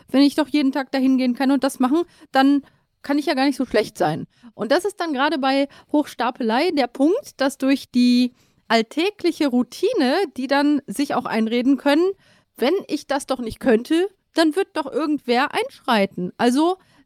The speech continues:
dadurch bestätigen sie sich ihre Selbstüberschätzung und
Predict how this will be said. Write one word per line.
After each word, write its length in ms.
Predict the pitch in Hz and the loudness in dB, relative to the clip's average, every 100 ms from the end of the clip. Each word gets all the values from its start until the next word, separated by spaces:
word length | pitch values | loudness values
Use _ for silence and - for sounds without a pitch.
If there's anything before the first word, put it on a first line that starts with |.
| _ | _
dadurch 320 | 233 254 320 | 0 2 0
bestätigen 720 | - 277 - 359 - 370 285 | -2 -4 -2 -2 0 4 4
sie 160 | 208 226 | 4 0
sich 420 | 214 320 453 - | 0 -2 -4 -12
ihre 420 | - 262 262 294 247 | -2 0 2 0 0
Selbstüberschätzung 1400 | 254 370 - - - 233 202 - 185 180 - 156 147 - | -2 -2 -4 -10 -2 2 2 0 -6 -6 -8 -12 -12 -6
und 340 | 226 269 285 | 2 2 2